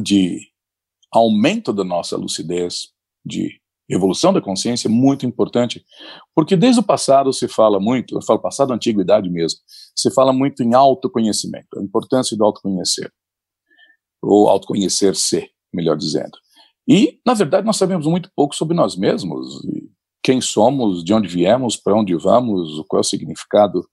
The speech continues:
desta vida. Então, ao ter experiências de vidas passadas, ou melhor, de lembranças de vidas passadas, nós vamos começar a ver a série de repetições,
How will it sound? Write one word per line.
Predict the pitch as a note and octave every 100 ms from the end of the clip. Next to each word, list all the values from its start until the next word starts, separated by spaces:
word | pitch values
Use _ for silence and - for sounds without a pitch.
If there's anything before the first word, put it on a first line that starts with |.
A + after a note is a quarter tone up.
| -
desta | F#2+ - F2+
vida. | G#2+ B2 A#2+ - _ _ _ _ -
Então, | D#3 E3 G#3+
ao | A3+ G#3+
ter | B3 C#4 - _ - - _
experiências | F#3+ - F#3+ E3+ C3+ G#2 - F#2 F2+ -
de | F#2+ F#2 G2+ F#2 - _ _ _ _
vidas | F#2 G#2+ C#3 G2 F#2+
passadas, | - F2+ - F2 G2 A2+
ou | G2+
melhor, | F#2+ E2 D#2+
de | -
lembranças | G#2 G#2 F#2 C#3 E3 -
de |
vidas | - -
passadas, | - - - G#2+ A#2 -
nós | G#2 C#3+
vamos | E3 F#3+
começar | - D#3 - F#2+
a | E2+
ver | F#2 A2+ A#2 _ _ _ _ _
a | - C#3+
série | - - G3+ G3+
de | F3
repetições, | D#3+ E3+ - - - C#3 E3 A#2+ E2+ - -